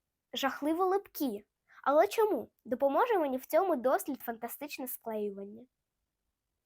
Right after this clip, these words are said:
Нам знадобиться старий компакт-диск,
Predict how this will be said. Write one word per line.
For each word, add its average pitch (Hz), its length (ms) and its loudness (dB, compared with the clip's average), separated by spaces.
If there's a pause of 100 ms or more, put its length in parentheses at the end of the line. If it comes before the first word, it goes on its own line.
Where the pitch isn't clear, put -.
(1080)
Нам 359 280 -4
знадобиться 262 580 -4
старий 262 320 -2
компакт-диск, 233 960 -4